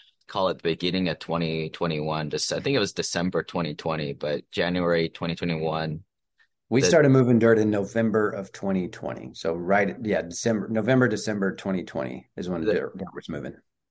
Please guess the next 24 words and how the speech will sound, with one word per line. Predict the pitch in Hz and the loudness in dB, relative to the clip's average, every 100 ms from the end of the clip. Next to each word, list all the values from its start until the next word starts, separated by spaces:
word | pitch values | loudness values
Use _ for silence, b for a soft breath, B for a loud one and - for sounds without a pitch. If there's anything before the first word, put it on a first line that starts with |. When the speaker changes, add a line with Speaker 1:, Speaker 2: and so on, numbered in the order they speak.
| _ - | _ -6
Speaker 1:
The | |
pads | 110 - 156 180 160 | -6 -2 0 0 -2
that | 127 113 92 - - | 2 2 2 -6 -4
got | 104 80 | -4 -2
put | - 101 | 0 2
in | 95 90 | 2 0
took | - 107 - | -4 -6 -2
longer | 87 92 98 | -2 0 0
than | 87 82 | 0 -2
I | 76 | -4
thought. | - 87 82 - | 0 2 2 0
If | 85 | -6
you | 95 95 | -4 0
look | 101 - | 0 0
at | 110 - | -2 -2
from | - 95 | -2 0
when | 87 87 | 0 -2
the | |
pads, | - - 95 95 165 - - | -4 -4 0 0 -2 -8 -8
the | - | -4
concrete | 90 95 92 - - | -4 -2 -4 -6 -10
foundations | - 90 85 85 - 85 85 | -4 -2 0 0 0 -2 -4
went | 80 80 | -4 -2
in | 87 87 78 | 0 -2 -4